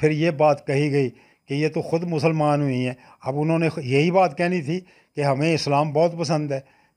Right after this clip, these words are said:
कि हमें, हम, जिनको इस्लाम पसंद है उनसे पूछें ज़रा कि यहाँ अगर इस्लाम पसंद है तो फ़िरका वारियत क्यों होती है?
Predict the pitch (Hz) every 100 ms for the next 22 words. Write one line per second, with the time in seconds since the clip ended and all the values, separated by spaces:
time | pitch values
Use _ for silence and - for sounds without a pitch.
0 | _ 135 131 139 156 127 _ _ _ _
1 | _ _ - 131 123 _ _ - 147 151
2 | 151 185 139 143 156 156 156 160 156 156
3 | 175 143 170 165 139 131 180 170 147 127
4 | - - _ _ _ _ 151 143 139 135
5 | 165 185 160 143 156 131 123 127 143 135
6 | 135 120 135 120 127 135 214 - _ _
7 | _ 151 - 143 180 165 147 151 190 214
8 | 226 220 175 - 131 107